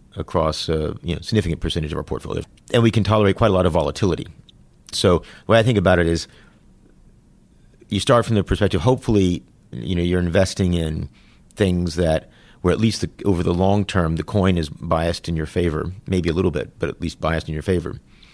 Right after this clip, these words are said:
And the key is just making sure you can keep flipping the coin. And so you can never hit zero, right? And that means no portfolio leverage, don't go short, the things that can get you to zero. And as long as you don't do that, if you have a long horizon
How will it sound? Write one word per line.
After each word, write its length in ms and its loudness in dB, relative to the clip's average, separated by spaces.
And 120 0
the 40 -2
key 200 4
is 100 4
just 180 -2
making 280 2
sure 160 0
you 80 -4
can 80 -4
keep 200 -6
flipping 300 -2
the 80 -6
coin. 480 -6
And 220 -6
so 80 -4
you 240 0
can 160 -2
never 200 4
hit 180 0
zero, 400 -4
right? 220 -2
And 220 -4
that 180 2
means 200 -2
no 180 4
portfolio 520 0
leverage, 600 2
don't 160 0
go 80 -6
short, 480 2
the 140 -4
things 240 0
that 80 -2
can 160 -2
get 180 -2
you 60 -4
to 80 -4
zero. 300 2
And 100 -2
as 60 -2
long 120 -2
as 80 -2
you 60 -4
don't 120 -2
do 120 -2
that, 400 2
if 160 -8
you 120 0
have 340 0
a 60 0
long 240 0
horizon 760 0